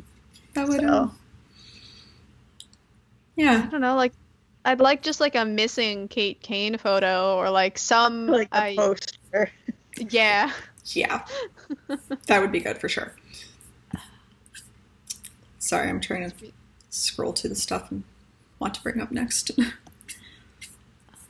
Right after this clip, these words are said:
Speaker 3: I also think one thing I'm curious about is, like, how is Alice going to rebuild the Wonderland gang?
Speaker 1: Yes.
Speaker 3: Given where they left her at the end of season
Speaker 2: Sure.
Speaker 3: one with her having killed Mouse and the whole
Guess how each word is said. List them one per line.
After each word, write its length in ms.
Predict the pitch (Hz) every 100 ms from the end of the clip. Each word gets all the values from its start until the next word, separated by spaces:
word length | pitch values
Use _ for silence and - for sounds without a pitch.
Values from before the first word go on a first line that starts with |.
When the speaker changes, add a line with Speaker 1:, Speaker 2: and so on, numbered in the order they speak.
| _ _ _ - 247
Speaker 3:
I 60 |
also 240 | 247 247 294
think 220 | 302 269
one 200 | 247 240
thing 120 | 240
I'm 80 | 233
curious 240 | 202 226
about 180 | 220 214
is, 80 | 214
like, 140 | 196
how 280 | 208 226 233
is 100 | 233
Alice 340 | 208 208 214
going 220 | 214 214 208
to 80 | 196
rebuild 920 | 208 208 202 196 214 254 262 247 - -
the 260 | 196 190
Wonderland 580 | 190 185 208 226 240 254
gang? 500 | 269 277 294 320 330 - - - - -
Speaker 1:
Yes. 260 | 208 - 220
Speaker 3:
Given 300 | 208 202 196
where 240 | 202 208
they 160 | 208 190
left 400 | 185 202 - -
her 240 | 254 262
at 120 | 254
the 140 | 220 -
end 240 | 196 196
of 100 | 196
season 280 | - 208 190
Speaker 2:
Sure. 60 | 180
Speaker 3:
one 240 | 196 202
with 120 | 196
her 140 | - 208
having 280 | 202 196 202
killed 240 | 202 196
Mouse 340 | 180 170 196
and 140 | 196 185
the 60 |
whole 460 | 190 196 185 185